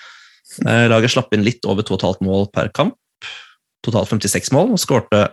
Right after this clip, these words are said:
en komma førtifem per kamp. Så han fikk, eh, sparken etter et tap mot Sao Pauli i februar i tjue elleve. Og det neste laget han tete var, eh, faktisk Sao Pauli,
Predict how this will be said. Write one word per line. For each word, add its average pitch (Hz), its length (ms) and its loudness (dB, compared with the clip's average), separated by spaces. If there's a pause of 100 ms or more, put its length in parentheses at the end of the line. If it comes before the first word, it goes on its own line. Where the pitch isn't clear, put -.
(200)
en 101 220 0
komma 104 180 -2
førtifem 113 320 2
per 98 160 2
kamp. - 220 -4 (800)
Så - 100 -2
han 120 80 0
fikk, 131 240 0
eh, 123 160 4
sparken - 460 -2
etter 104 160 0
et - 60 -6
tap 82 200 -2
mot 95 120 -6
Sao 95 120 -4
Pauli 85 440 -2
i 101 220 0 (200)
februar 101 340 0
i 117 60 -4
tjue 107 180 2
elleve. 123 260 0 (840)
Og 117 140 0
det 123 120 2
neste - 180 -4
laget 107 220 0
han 123 60 -2
tete 127 280 0
var, 107 360 0
eh, 120 320 -2 (720)
faktisk - 380 -4
Sao 120 120 2
Pauli, 131 240 0